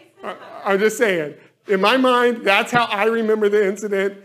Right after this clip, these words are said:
She will deny it and say it never happened. Okay, our third one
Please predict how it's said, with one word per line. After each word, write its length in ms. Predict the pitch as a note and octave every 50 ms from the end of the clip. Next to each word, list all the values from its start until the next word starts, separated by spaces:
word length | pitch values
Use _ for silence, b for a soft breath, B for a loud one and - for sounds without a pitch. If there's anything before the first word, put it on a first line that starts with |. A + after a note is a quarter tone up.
| B B B
She 220 | - - - -
will 120 | F#3 F#3+ F3
deny 380 | D#3 F#3 F3 F3 F#3+ G#3+ G#3+
it 320 | A3 G#3+ G#3 A3+ A#3+ A#3+ -
and 220 | G3 F3 E3+ E3
say 240 | D#3+ - F3+ E3+ E3+
it 80 | E3+ E3+
never 220 | E3 D#3 D3 D3+
happened. 480 | C3+ D3+ D3 C#3+ C#3 C#3+ C#3 C3 C3 - _ b b b b b b b b b b b b b b _ _ _ _ _ _
Okay, 180 | - F#3+ E3+ E3
our 200 | E3+ F3 F#3 F3+
third 560 | F3+ - - A3+ A#3+ B3 C4 B3+ G3+ E3+ D#3
one 540 | D#3 D3 C#3+ C#3+ C#3 C#3 D3+ D#3+ F3 F#3